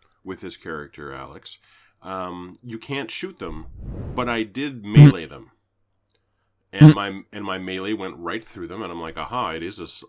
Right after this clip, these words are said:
Speaker 1: it is a hallucination."
Speaker 2: Nah, they cheated.
Speaker 1: Exactly. <laughs> Exactly.
Speaker 2: Mm.
Speaker 1: So, but yeah, overall,
Speaker 2: Is that it?
Speaker 1: man.
Speaker 2: I forgot about that. I forgot you could do that in the first
Speaker 1: Yeah.
Speaker 2: game.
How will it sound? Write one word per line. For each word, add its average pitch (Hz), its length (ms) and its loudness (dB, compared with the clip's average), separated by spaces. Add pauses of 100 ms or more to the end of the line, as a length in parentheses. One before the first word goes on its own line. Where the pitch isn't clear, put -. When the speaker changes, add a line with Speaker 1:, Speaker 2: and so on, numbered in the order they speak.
Speaker 1:
it 80 300 -12
is 127 140 -4
a 87 80 -12
hallucination." 80 720 -10
Speaker 2:
Nah, 139 1200 -2
they 120 100 -6
cheated. 101 420 -8 (340)
Speaker 1:
Exactly. 90 540 -8
<laughs> - 60 0 (1040)
Exactly. 113 360 -8
Speaker 2:
Mm. 110 640 -10 (180)
Speaker 1:
So, - 300 -14 (800)
but 110 140 -16
yeah, 113 140 0
overall, 98 560 -4
Speaker 2:
Is 131 80 -10
that 139 160 -2
it? 147 100 -2
Speaker 1:
man. - 20 -12
Speaker 2:
I 120 60 -2
forgot 131 340 2
about 110 260 -2
that. 92 280 -6
I 120 60 -10
forgot 123 240 0
you 120 40 -4
could 110 200 -8
do 107 140 -4
that 101 300 -2
in - 40 -8
the 104 80 -12
first - 280 -10
Speaker 1:
Yeah. - 100 -18
Speaker 2:
game. - 100 -8